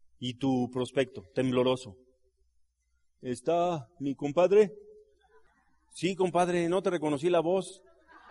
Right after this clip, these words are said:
¿Qué tienes? No, nada.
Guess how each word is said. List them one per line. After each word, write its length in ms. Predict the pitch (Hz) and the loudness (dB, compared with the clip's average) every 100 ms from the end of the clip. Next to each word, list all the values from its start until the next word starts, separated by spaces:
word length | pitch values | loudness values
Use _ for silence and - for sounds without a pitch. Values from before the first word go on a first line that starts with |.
| - - - - - _ _ _ | -20 -20 -20 -20 -20 _ _ _
¿Qué 160 | - 180 | 0 2
tienes? 640 | 180 202 202 170 - - - - _ _ _ - | 6 6 6 0 -4 -18 -20 -20 _ _ _ -2
No, 180 | 180 | 0
nada. 480 | 208 220 202 196 160 | 2 2 4 2 0